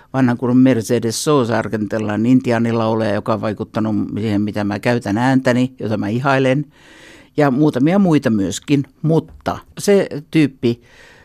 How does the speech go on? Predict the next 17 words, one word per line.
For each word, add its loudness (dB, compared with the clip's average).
josta 0
mä 6
oon 2
alun 4
perin 0
saanut 0
sen, -2
mihin, 2
mistä 0
mä 2
olen -2
kiinnostunut -2
tästä -6
viritelmästä, -4
herkkyys -4
ja -4
voima. -8